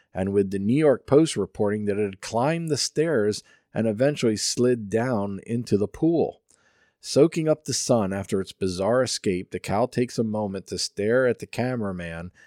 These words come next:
in the empty water park. So, yeah, I, you can go on here and check it out. They got the video and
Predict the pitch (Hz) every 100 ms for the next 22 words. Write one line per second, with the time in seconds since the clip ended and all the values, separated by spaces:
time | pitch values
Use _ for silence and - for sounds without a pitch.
0 | _ - 87 87 90 101 104 92 90 90
1 | 85 - 80 69 - - _ _ _ _
2 | - 107 95 80 117 113 120 82 110 117
3 | 117 120 123 127 107 113 113 107 101 -
4 | 113 110 107 107 104 98 98 101 95 95
5 | 90 90 85 87 90 85 71 78